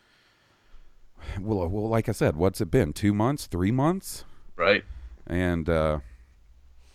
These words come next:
Speaker 1: so I am, I am going to definitely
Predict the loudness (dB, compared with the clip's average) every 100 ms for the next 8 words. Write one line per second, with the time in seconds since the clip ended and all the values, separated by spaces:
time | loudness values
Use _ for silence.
0 | _ _ _ _ _ _ _ _ _ -20
1 | -16 -4 0 0 0 -6 -20 _ _ _
2 | _ _ -4 0 2 0 -4 _ -8 -6
3 | -6 -4 -4 -4 -8 -2 -2 0 -2 -2
4 | 0 0 0